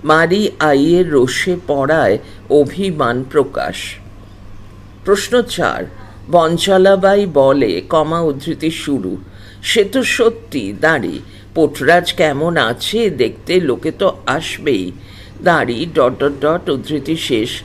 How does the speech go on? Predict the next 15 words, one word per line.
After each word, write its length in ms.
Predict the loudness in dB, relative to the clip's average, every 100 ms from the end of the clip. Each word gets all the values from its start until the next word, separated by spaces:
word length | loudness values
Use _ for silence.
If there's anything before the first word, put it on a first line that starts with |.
| -18 -20 -4
লোকজনদের 760 | 2 2 0 0 2 2 2 2 2
এই 300 | 2 2 2 -2
আশার 460 | -4 -4 -2 -2 -2 -2
কারণ 480 | -2 -2 -2 -4 -4 -14 -20 -20 -20 -6
উত্তর 400 | -6 -6 2 2
বি, 440 | 2 -2 -2 -2 -10 -20 -20 -16 -6
বিপদের 580 | 0 2 4 4 2
দিনে 380 | 2 2 4 2
দেবীর 420 | 4 2 2 -2 -4
পূজারী 520 | -4 -2 2 2 2
হিসেবে 640 | 0 0 -2 0 0 0 -4 -6 -20 -10
সকলে 500 | 0 0 2 0 0
তাকে 300 | 0 0 -2
ভরসা 520 | 2 2 2 2 -2
করত। 480 | -2 -6 -6 -8